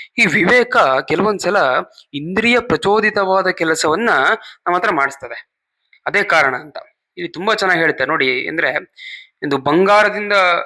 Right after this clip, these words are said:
ಆ, ಮಾಡಲ್ಪಟ್ಟ ಒಂದು ಸರಪಳಿ ಇದೆ ಅಂತ ಅನ್ಕೊಳ್ಳಿ. ಅದು ಬಂಗಾರದಿಂದ ಮಾಡಿದೆ ಅಂದ ತಕ್ಷಣ, ಬಂಗಾರ ತುಂಬಾ ಬೆಲೆ ಇರೋದು ಅಂದ ತಕ್ಷಣ ಅದು ನಮ್ಮನ್ನ,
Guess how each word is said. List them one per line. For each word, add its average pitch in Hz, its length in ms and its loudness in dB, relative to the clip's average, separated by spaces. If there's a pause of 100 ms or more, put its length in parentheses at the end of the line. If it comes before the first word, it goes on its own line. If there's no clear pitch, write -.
(160)
ಆ, 143 500 0
ಮಾಡಲ್ಪಟ್ಟ 165 600 -2
ಒಂದು 135 720 0 (240)
ಸರಪಳಿ 185 340 0
ಇದೆ 170 120 0
ಅಂತ 160 140 -2
ಅನ್ಕೊಳ್ಳಿ. 131 340 -10 (500)
ಅದು 208 120 0
ಬಂಗಾರದಿಂದ 208 540 2
ಮಾಡಿದೆ 202 300 4
ಅಂದ 196 160 -2
ತಕ್ಷಣ, 190 240 -4 (580)
ಬಂಗಾರ 190 300 2
ತುಂಬಾ 180 280 -4
ಬೆಲೆ 156 260 0
ಇರೋದು 165 320 2
ಅಂದ 165 160 -2
ತಕ್ಷಣ 165 300 -4
ಅದು 170 180 2
ನಮ್ಮನ್ನ, 180 320 0